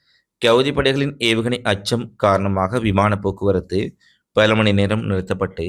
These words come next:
டெல் அவிவ் மற்றும் ஜெருசலேம் அருகே மிகப்பெரிய பீதி ஏற்பட்டது. ஏவுகணைகள் நெருங்கும் பொழுது இஸ்ரேல் முழுவதும் சைரன்கள் ஒலிக்க விடப்பட்டதால், மக்கள் மிகப்பெரிய அச்சமடைந்து,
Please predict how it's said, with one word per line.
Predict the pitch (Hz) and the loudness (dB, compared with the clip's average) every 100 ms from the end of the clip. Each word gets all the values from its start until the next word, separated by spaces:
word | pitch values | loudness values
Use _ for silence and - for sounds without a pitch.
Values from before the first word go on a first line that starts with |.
| 135 - _ _ _ - | -8 -14 _ _ _ -4
டெல் | 113 117 127 | 0 4 4
அவிவ் | 139 131 | 2 -2
மற்றும் | 123 123 107 | -4 -4 0
ஜெருசலேம் | 104 101 110 110 110 | 2 2 -2 -4 -4
அருகே | - 101 98 117 - | -4 -6 -2 -4 0
மிகப்பெரிய | 104 95 95 98 | 0 2 2 0
பீதி | 95 98 98 95 | 2 0 2 2
ஏற்பட்டது. | 92 92 87 87 78 - _ _ _ _ _ _ - _ _ - | 2 0 -4 -6 -10 -14 _ _ _ _ _ _ -20 _ _ 0
ஏவுகணைகள் | 107 104 101 104 104 95 | 2 4 4 2 2 2
நெருங்கும் | 95 101 98 | 2 0 0
பொழுது | 104 87 90 120 - _ _ _ - | 0 0 -4 -6 -10 _ _ _ -10
இஸ்ரேல் | - 131 - | 0 2 2
முழுவதும் | 127 120 120 127 - - | 2 0 2 0 -4 -10
சைரன்கள் | - 107 113 117 117 123 | -2 2 2 0 0 -2
ஒலிக்க | 113 101 98 | 0 0 0
விடப்பட்டதால், | 101 101 98 92 85 98 - _ _ _ _ | -4 -4 -4 -6 -4 -4 -6 _ _ _ _
மக்கள் | 107 110 110 139 | 0 0 2 0
மிகப்பெரிய | 123 113 107 117 120 | 2 0 -2 0 0
அச்சமடைந்து, | 113 98 107 101 92 90 82 | 2 0 0 2 2 2 2